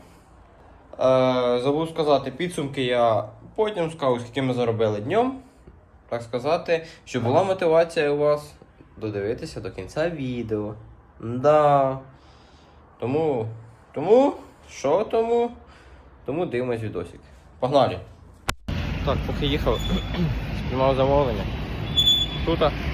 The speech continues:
тута, все, їдемо його забирати. І будемо давати джузику. А ну, які шанси, що оце, оце, оце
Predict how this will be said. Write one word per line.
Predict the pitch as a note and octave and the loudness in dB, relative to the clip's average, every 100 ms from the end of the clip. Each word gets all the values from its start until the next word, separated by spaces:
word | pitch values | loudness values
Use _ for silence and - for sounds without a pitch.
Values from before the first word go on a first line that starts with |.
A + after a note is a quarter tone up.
| B2+ - - - - - - - | -2 -4 -2 -2 -2 -4 -4 -2
тута, | D3+ D3 C#3 C3+ - - - - | 0 2 0 0 -6 -6 -4 -2
все, | - B2+ A#2+ A#2+ - | 0 2 0 -2 -6
їдемо | A#2+ A#2+ B2 | -4 -2 0
його | A#2+ | 0
забирати. | A#2+ A2+ A#2 C3 C#3 - - - - - - - - - - - G#2 | 0 0 0 0 0 0 0 0 0 0 2 2 0 0 0 -2 -2
І | A2+ - - | -2 -4 -4
будемо | A#2+ A2+ | -4 -2
давати | A2 G#2 G#2+ | -2 -2 -4
джузику. | G#2 A2 G#2+ - - G2 - - - - - - - - - - - | -4 -4 -4 -4 -6 -6 -6 -6 -8 -8 -8 -10 -12 -18 -18 -18 -14
А | B2+ | -10
ну, | A#2 G#2+ - - D2+ | -10 -12 -16 -16 -14
які | A2 C#3 | -12 -10
шанси, | C3 C3+ C3 A#2 - | -10 -12 -12 -14 -12
що | A2+ A2 - - - - - - - | -12 -12 -16 -20 -20 -20 -20 -20 -8
оце, | - A2+ - A2 G#2 D3 - - - - - A#2+ | -6 -6 -8 -10 -10 -12 -16 -18 -14 -14 -12 -14
оце, | A2+ - G#2 G#2 - - - - - - - | -16 -14 -14 -14 -16 -16 -18 -20 -18 -18 -18
оце | - G#2+ | -14 -10